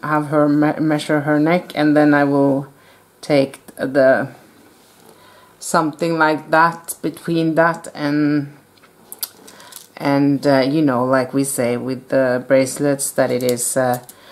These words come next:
the normal, you know, the average size is seven and a half or something. But, you know, if she has that, those small, those small, uh, wrists, I think I will go with, uh, my niece's. Um,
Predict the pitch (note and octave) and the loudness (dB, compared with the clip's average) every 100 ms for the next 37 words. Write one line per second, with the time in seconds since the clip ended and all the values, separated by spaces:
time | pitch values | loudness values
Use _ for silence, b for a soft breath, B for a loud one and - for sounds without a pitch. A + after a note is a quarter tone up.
0 | B B B _ - C3+ C3+ C3+ C3 C3+ | B B B _ -4 2 6 6 4 4
1 | C3 C3 B2+ B B B B - - C3+ | 2 0 -4 B B B B -20 -20 -14
2 | C#3+ D3+ D3 C3+ - C3+ C#3 D3+ D3 - | -4 0 2 2 2 2 2 0 0 -2
3 | D3+ C#3+ C#3 C#3 C#3 C#3 C3+ C#3 C3+ B2+ | 0 2 0 -4 0 2 4 2 2 2
4 | C3 C#3 C#3 C#3+ C3+ D3+ C#3+ C#3 B B | 0 0 -2 -2 -2 -2 -4 -6 B B
5 | B E3 F#3 G3+ G#3 G3+ - - G3+ G3 | B 0 4 6 6 4 0 0 2 2
6 | F#3+ - F#3 - D#3+ D#3+ D#3+ - F3 E3 | -2 -2 -2 -2 -2 0 0 -2 -2 2
7 | D#3+ D#3 - C#3+ D#3 D#3 - D#3 C#3+ C#3 | 2 2 -2 -2 0 0 -2 0 2 2
8 | C#3+ C#3+ C#3 D3+ G3 - - - - - | 2 2 2 4 2 -2 -6 -8 -10 -14
9 | B B B B B F3 F3+ G3 F#3+ F3 | B B B B B -2 0 0 2 2
10 | E3+ D3 D3 D3 D3 C#3+ C#3+ C#3 C3+ C3+ | 2 0 2 2 2 2 2 4 4 2
11 | B2+ C3 C3 C3 - B2 A2+ - - B2 | 0 0 0 0 -4 -8 -6 -4 -4 -4
12 | B2 A#2+ B2 A#2 B2 | -4 -4 -6 -6 -10